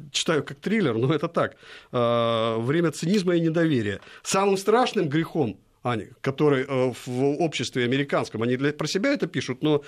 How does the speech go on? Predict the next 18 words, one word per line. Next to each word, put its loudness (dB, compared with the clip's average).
поверьте 0
мне, 4
э, 0
мы 0
про-, 0
должны 0
смотреться -2
в 4
это 0
зеркало 0
очень 0
внимательно. 0
Самым 2
страшным 0
грехом 2
становится 2
верить 0
истеблишменту, -4